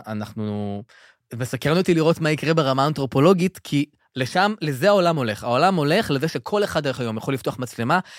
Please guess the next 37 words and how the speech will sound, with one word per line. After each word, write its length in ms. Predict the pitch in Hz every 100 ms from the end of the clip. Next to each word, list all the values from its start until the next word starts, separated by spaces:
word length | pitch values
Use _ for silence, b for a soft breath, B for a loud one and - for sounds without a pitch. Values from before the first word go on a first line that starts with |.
| B
להגיד 360 | 127 123 156 135
מה 300 | 127 127 170
שהוא 220 | - 202
רוצה, 320 | 196 - 226 247 B B -
אין 120 | 147
לו 100 | 165
שום 240 | 151 185 190
צנזורה, 520 | 196 170 208 202 214
שום 280 | - - 180
בדיקה, 420 | 180 170 - 190 208 B B
שום 240 | - 285 311
עונש, 480 | 214 240 208 - - _ _ _ _
שום 280 | - 226 254
אחריות. 520 | - - 214 220 - B B B
אם 140 | 214 262
עכשיו, 360 | - - 233 165 - b b
אה, 160 | 143 147
אה, 140 | 147 147
מישהו 420 | 165 226 - 180
לוקח 280 | 139 - 220
איזה 120 | 226
תוסף 320 | 190 156 196
תזונה, 380 | 185 165 170 175 156 B -
או 220 | 220 214 -
עוזב 400 | 151 143 175 220
את 120 | 233
הלימודים 360 | 214 170 175
האקדמיים 560 | 208 190 147 139 160 196
שלו, 320 | 185 160 131 110 b _
או 300 | 214 226 170 -
עושה 260 | - - 214
איזשהו 240 | 226 226
שינוי 300 | 190 160 175
בחיים 360 | 202 190 165 196
שלו 200 | 202 156
בעקבות 340 | 135 127 175
סרטון, 440 | - 127 113 190